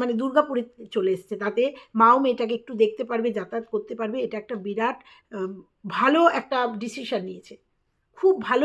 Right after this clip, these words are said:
একটা ডিসিশন নিয়েছে। তবে একটা কথা বলবো, আহ, প্রীতম, আহ, তোমার কালকের, আহ, কাল না পরশু দিনের একটা ভিডিও, আহ, যেটা বৃষ্টি বলেছে, সেই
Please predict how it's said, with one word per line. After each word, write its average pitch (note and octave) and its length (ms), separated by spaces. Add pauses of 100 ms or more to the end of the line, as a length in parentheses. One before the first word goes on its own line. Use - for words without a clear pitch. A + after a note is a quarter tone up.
একটা D4+ 240
ডিসিশন C#4 440
নিয়েছে। A#3+ 220 (320)
তবে D4 140 (220)
একটা D4 280
কথা D4+ 160 (100)
বলবো, B3+ 240 (100)
আহ, A#3+ 300 (100)
প্রীতম, A#3+ 300 (500)
আহ, A3+ 220 (140)
তোমার D4+ 280 (180)
কালকের, C4+ 480
আহ, A#3+ 340 (100)
কাল C4 220
না C#4+ 140
পরশু - 300
দিনের C#4+ 300
একটা C4 180 (140)
ভিডিও, A#3 240 (100)
আহ, A3+ 640 (220)
যেটা A#3+ 240 (340)
বৃষ্টি C4+ 280 (120)
বলেছে, G#3+ 300 (580)
সেই D#4 180